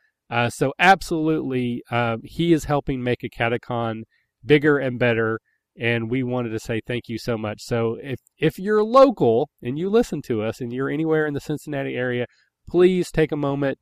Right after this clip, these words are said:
to check out one D six Gaming up in Oxford. If it's not too much of a drive, follow them on Facebook, follow them on Twitter, uh, and show them some support because they are absolutely taking care of us. And then I also wanted to give another shout out to,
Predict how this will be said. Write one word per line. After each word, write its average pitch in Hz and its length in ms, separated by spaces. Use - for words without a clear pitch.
to 123 220
check - 260
out 131 220
one 123 160
D 120 100
six - 240
Gaming 120 340
up 117 140
in 117 80
Oxford. 123 500
If 113 140
it's 123 160
not 123 180
too 127 100
much 117 220
of 101 80
a 107 40
drive, 147 480
follow 143 280
them 127 180
on 120 120
Facebook, 127 540
follow 120 200
them 113 160
on 110 120
Twitter, 127 580
uh, 113 200
and 120 160
show 127 180
them 120 160
some - 140
support 113 480
because 113 320
they 113 160
are 107 120
absolutely 117 920
taking 110 260
care 101 220
of 104 80
us. 147 340
And 127 160
then 147 100
I 151 40
also 180 260
wanted 185 180
to 175 60
give 175 140
another 156 340
shout 147 280
out 147 220
to, 143 260